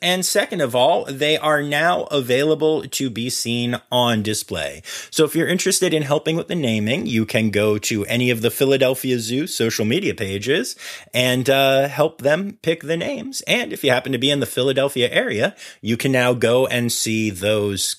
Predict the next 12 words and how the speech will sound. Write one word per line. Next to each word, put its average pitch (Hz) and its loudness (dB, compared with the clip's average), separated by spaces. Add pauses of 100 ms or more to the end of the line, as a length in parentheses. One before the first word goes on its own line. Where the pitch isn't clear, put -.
cubs, - -4 (540)
he 107 -2
says, 104 2
realizing 95 0
that 92 -2
he 87 -6
is 82 -2
currently 87 -8
in 87 -4
the 80 -6
Philadelphia 78 -6
area. 80 -2